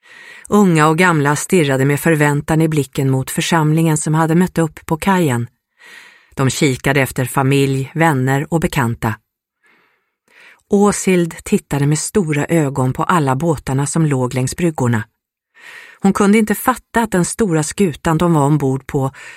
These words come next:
skulle få plats mellan alla de andra, men skepparen manövrerade säkert och snart kastades tågrulle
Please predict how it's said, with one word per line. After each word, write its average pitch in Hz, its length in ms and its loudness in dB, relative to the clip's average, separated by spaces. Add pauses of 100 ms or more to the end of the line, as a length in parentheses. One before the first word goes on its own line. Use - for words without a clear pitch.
(120)
skulle 185 260 0
få 220 140 0
plats - 440 -4
mellan 175 280 2
alla 175 260 0
de 151 140 2
andra, 185 500 0 (640)
men 131 160 0
skepparen 151 580 0
manövrerade 160 680 2
säkert 147 600 -4
och 220 120 -4
snart 185 320 0
kastades 156 600 -4
tågrulle 165 720 0